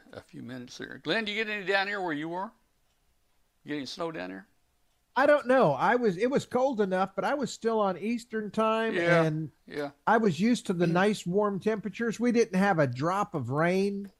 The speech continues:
Speaker 2: down there this weekend. It was, you know, in the seventies and coming home, and it was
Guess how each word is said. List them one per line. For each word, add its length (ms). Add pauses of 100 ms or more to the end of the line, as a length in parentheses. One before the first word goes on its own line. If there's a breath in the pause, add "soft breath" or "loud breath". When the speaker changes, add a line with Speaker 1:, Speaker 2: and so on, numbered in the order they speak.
(140)
Speaker 2:
down 320
there 320
this 260
weekend. 680
It 60
was, 240 (360 soft breath)
you 100
know, 200
in 180
the 80
seventies 840 (100)
and 420
coming 280
home, 300
and 120
it 60
was 180